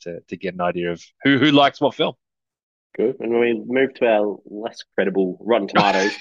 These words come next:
Speaker 1: <laughs>
Speaker 2: <laughs> where there's only two reviews from, uh, from critics. So, uh, they're both rotten. Both, both critics are, um, reviews were rotten. The audience, less than fifty ratings, and it sits at a fifty-five percent. So, uh, sort of sits in close to what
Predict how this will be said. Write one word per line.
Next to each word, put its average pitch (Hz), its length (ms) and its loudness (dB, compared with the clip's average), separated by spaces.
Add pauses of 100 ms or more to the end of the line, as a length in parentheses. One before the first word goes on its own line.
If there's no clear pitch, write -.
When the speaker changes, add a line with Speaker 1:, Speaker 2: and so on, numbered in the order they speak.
(460)
Speaker 1:
<laughs> 143 500 -2
Speaker 2:
<laughs> - 40 -20
where 117 420 4 (520)
there's 113 180 2
only 131 260 2
two 113 120 -4
reviews 92 440 -4
from, 87 220 -10
uh, 82 300 -2 (200)
from 80 560 -14
critics. 92 400 -2
So, 90 120 0
uh, 82 580 0
they're 101 160 0
both 123 220 2
rotten. 98 280 -8 (220)
Both, 104 220 -6
both 104 180 -2
critics 87 260 -10
are, 78 180 -10 (240)
um, 85 220 -12 (240)
reviews 104 380 -2
were 90 80 -2
rotten. 87 320 -2 (320)
The 120 80 4
audience, 143 560 2
less 151 180 0
than 110 180 -8
fifty 107 300 -8
ratings, 95 480 -6
and 98 100 -8
it 82 120 -12
sits 104 180 -12
at 92 80 -6
a 82 80 -6 (120)
fifty-five 82 640 -8
percent. 78 420 -14
So, 85 220 -2 (380)
uh, 110 220 4
sort 151 140 0
of - 120 -2
sits - 240 -10
in 82 140 -6
close - 440 -8
to 78 80 -12
what 78 200 -4